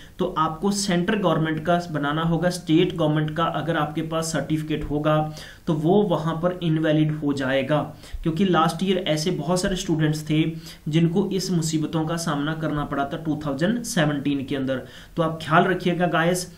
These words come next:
मैं आपको इसलिए बता दूं कि सेंट्रल गवर्नमेंट का बहुत ज़्यादा समय नहीं लगता। आप अपने near यानी municipal corporation में जाइएगा, नगर निगम में जाइएगा, आप अपने, अ, secretariat department में जाइएगा,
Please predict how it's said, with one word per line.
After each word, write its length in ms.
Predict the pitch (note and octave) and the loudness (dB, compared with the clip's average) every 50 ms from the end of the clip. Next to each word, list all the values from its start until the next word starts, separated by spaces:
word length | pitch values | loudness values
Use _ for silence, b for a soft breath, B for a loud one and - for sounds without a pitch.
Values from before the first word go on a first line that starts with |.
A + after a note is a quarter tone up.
| B B - | B B -4
मैं 140 | C#3+ D#3 D#3+ | -2 0 2
आपको 260 | E3 D#3+ - F3+ E3 | 2 0 0 -2 0
इसलिए 320 | E3 E3 D#3 E3 F#3+ G3 | 0 -2 -2 0 0 0
बता 260 | F#3 F3+ F3+ E3 D3+ D3+ | 0 2 2 2 2 2
दूं 120 | E3 F3 | 2 0
कि 140 | E3+ G3 F#3 | -2 -2 -4
सेंट्रल 320 | - E3 D3+ D3+ E3 F#3 | -2 -2 -2 0 0 -2
गवर्नमेंट 380 | D#3+ D#3+ D#3 D3+ D#3 D#3 D3+ D3+ | 0 0 0 2 2 0 -2 -2
का 140 | - F3 E3 | -2 -4 -4
बहुत 320 | D3+ C#3+ C3+ E3+ E3 D#3 | -2 -4 -4 -2 -2 0
ज़्यादा 240 | D#3 D3+ D3 F3 F3+ | 0 2 2 2 0
समय 280 | F3+ - F3+ E3+ E3 | 2 0 0 0 2
नहीं 140 | D#3 D#3 D#3+ | 2 2 2
लगता। 500 | D#3 C#3+ - - D3 C#3+ D3 F3 E3+ B B B B B B - | 2 0 -2 0 0 0 0 0 -2 B B B B B B -2
आप 180 | D#3 D#3 D#3+ | 0 0 0
अपने 220 | D#3 - F#3+ F#3+ F#3 | -2 -2 0 2 4
near 540 | F3+ E3+ E3+ F3+ F3+ - - - - - - - - | 4 6 8 8 8 6 6 2 -6 -12 -18 -12 -6
यानी 200 | C#3+ D3+ E3 F3 | -2 0 2 2
municipal 520 | E3+ E3 D#3+ D#3 D#3 D#3 E3+ E3 F3 F3 E3+ | 4 4 2 2 2 0 0 0 0 0 0
corporation 600 | - D#3 D3 C#3+ - - D#3+ E3 E3 E3 F#3 F#3 | 0 -2 -2 -2 -2 -2 -2 -2 0 0 0 2
में 120 | F#3 F3 | 2 2
जाइएगा, 540 | D#3+ E3+ D#3 D#3+ E3 E3 E3 F3 F3 F3 B B B B B C#3+ | 2 2 2 2 2 2 2 2 2 0 B B B B B -4
नगर 320 | C3+ C#3+ D3 D3+ G3 G#3 | 0 0 2 2 4 4
निगम 300 | G3+ G3+ - F3 F3+ F3+ | 6 6 6 4 4 4
में 100 | F3 E3+ | 2 2
जाइएगा, 600 | D#3 D#3 D3+ D3+ D3+ D#3 D3+ D#3+ E3 E3 E3 B B B B - D#3 | 2 2 4 4 4 4 2 2 0 -2 -4 B B B B -4 -2
आप 180 | E3 E3+ E3 | -2 -2 -2
अपने, 300 | F3 F3 - F3+ F3+ F#3 | -2 -2 0 2 2 2
अ, 160 | F3+ F#3 - - D#3 D#3 D#3 D#3 D#3 D#3 D#3 | 0 -2 -4 -2 0 2 2 2 2 2 0
secretariat 500 | D#3 - - D#3 D#3 - G3 G#3+ G#3 F3+ | -2 -2 -2 -2 -2 0 0 0 2 2
department 600 | F3 D#3+ D#3+ E3 D#3 D3+ D3+ F3 E3+ E3+ D#3+ D#3+ | 2 0 2 2 0 0 0 0 0 0 0 0
में 100 | E3+ E3 | 0 0
जाइएगा, 560 | D#3 D#3 C#3+ C#3+ D3 C#3+ C#3+ D#3 D#3 D#3 B | 2 2 2 2 2 2 0 0 0 0 B